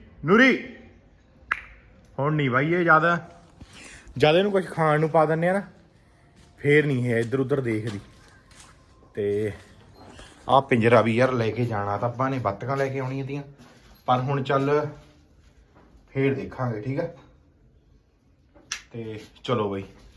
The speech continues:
ਹੁਣ ਆਪਾਂ ਗੇਟ ਦਈਏ ਲਾ,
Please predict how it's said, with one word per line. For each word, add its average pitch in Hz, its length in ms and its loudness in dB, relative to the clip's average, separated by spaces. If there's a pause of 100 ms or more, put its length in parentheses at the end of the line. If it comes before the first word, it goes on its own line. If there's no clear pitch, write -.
(1700)
ਹੁਣ 147 160 2
ਆਪਾਂ 165 560 6 (1300)
ਗੇਟ 139 240 4
ਦਈਏ 147 320 4
ਲਾ, 117 320 4